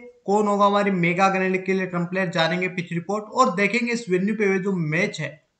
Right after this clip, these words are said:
उनमें किस प्रकार का scoring pattern बनता है, पेसर ज्यादा wicket निकालने वाले, spinner, सब कुछ मैं आपको इस वीडियो में बताऊंगा। साथ में बताने वाला हूँ mega ग्रैंड लीग के लिए बेहतरीन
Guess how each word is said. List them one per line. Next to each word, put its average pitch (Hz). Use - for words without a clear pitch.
उनमें 226
किस -
प्रकार 196
का 208
scoring 196
pattern 185
बनता 185
है, 196
पेसर 175
ज्यादा 190
wicket 185
निकालने 175
वाले, 175
spinner, 175
सब 185
कुछ 185
मैं 185
आपको 170
इस -
वीडियो 165
में 165
बताऊंगा। 147
साथ 202
में 208
बताने 165
वाला 165
हूँ 180
mega 208
ग्रैंड 175
लीग 165
के 180
लिए 190
बेहतरीन 165